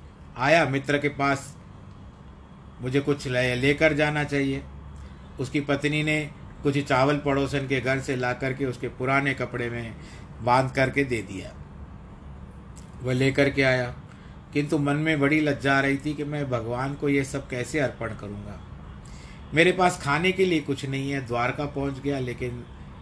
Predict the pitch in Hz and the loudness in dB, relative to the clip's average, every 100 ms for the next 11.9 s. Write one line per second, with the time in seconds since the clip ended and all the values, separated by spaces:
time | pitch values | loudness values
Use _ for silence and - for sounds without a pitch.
0 | - - 127 151 156 143 135 131 131 127 | -16 -10 -2 -2 0 4 2 2 -2 0
1 | 123 139 143 151 147 123 123 135 156 151 | 2 4 4 4 4 4 2 2 0 0
2 | 123 113 127 131 139 127 131 120 101 98 | -2 -2 -4 -2 -4 -4 -4 -4 -6 -8
3 | 98 - - - - - - - - - | -12 -16 -16 -16 -18 -18 -18 -18 -18 -18
4 | - - 127 147 156 - - 170 - 135 | -16 -4 0 2 2 0 -4 -6 -2 2
5 | 143 165 185 175 139 117 110 131 143 135 | 4 6 6 4 2 -2 0 0 2 0
6 | 135 139 117 104 - - - - - - | 0 0 0 -4 -14 -18 -18 -16 -16 -14
7 | 127 131 160 180 147 127 143 147 - 131 | -10 -2 0 2 2 2 4 4 2 -2
8 | 110 131 135 131 113 135 147 165 - - | 2 0 0 -2 -2 -2 -2 -4 -10 -16
9 | - - 156 - 160 131 117 160 156 131 | -16 -8 -8 0 2 2 0 2 4 4
10 | 127 123 139 110 120 123 139 143 123 120 | 2 2 0 2 2 2 2 0 0 -2
11 | 127 131 123 110 107 101 95 95 - | 0 -2 -4 -6 -6 -6 -8 -12 -14